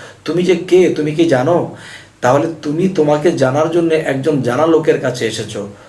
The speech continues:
তখন আমরা জেনে নেব সেই মুর্শিদের কাছে, তখন আমরা জেনে নেব কি? আমরা তখন জেনে নেব যে আল্লাহ আমাদেরকে সৃষ্টি করেছে, যে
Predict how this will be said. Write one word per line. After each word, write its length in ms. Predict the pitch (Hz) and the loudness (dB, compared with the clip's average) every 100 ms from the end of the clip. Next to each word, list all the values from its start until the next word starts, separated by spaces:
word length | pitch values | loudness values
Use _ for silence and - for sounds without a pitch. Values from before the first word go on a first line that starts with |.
| - - | -16 -2
তখন 260 | 131 165 | 0 0
আমরা 320 | 160 151 160 | 0 0 2
জেনে 300 | 151 139 185 | 2 2 4
নেব 240 | 202 180 139 | 4 2 0
সেই 240 | - 139 | 0 -2
মুর্শিদের 540 | 123 123 - 120 113 110 | -2 -4 -6 -6 -6 -6
কাছে, 260 | 104 - - - - _ _ _ | -8 -10 -18 -20 -20 _ _ _
তখন 260 | 143 147 175 | 0 2 2
আমরা 200 | 180 170 | 2 2
জেনে 240 | 135 151 | 4 4
নেব 240 | 170 175 175 | 2 2 0
কি? 200 | - - - - - - | -2 -8 -10 -16 -14 -2
আমরা 220 | 123 160 | 2 2
তখন 360 | 165 165 165 | 2 0 0
জেনে 200 | 139 147 | 2 2
নেব 400 | 160 165 139 143 - - - - _ _ - | 2 2 2 0 -4 -16 -20 -20 _ _ -4
যে 140 | 131 | -2
আল্লাহ 380 | - 127 151 165 | 0 2 2 2
আমাদেরকে 500 | 135 147 151 165 170 | 2 2 2 2 0
সৃষ্টি 380 | - - 131 160 | -2 -4 -6 -4
করেছে, 520 | 160 160 165 - 160 - - - - - _ _ _ _ _ _ _ _ 139 | 0 0 0 -4 -8 -10 -20 -20 -20 -20 _ _ _ _ _ _ _ _ -8
যে 420 | 123 139 127 | 2 4 2